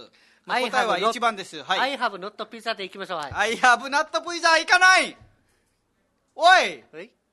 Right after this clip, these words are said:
Speaker 1: さっきも何回も一と二の選択肢の、あの、言葉が出してるので、
Speaker 2: はい。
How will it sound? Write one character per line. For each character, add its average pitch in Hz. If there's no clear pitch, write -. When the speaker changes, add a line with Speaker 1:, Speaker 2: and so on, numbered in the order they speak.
Speaker 1:
さ -
っ 320
き 294
も 214
何 330
回 285
も 208
一 247
と 196
二 220
の 202
選 254
択 254
肢 208
の、 165
あ 170
の、 165
言 -
葉 185
が 151
出 180
し -
て 208
る 175
の 139
で、 180
Speaker 2:
は 131
い。 107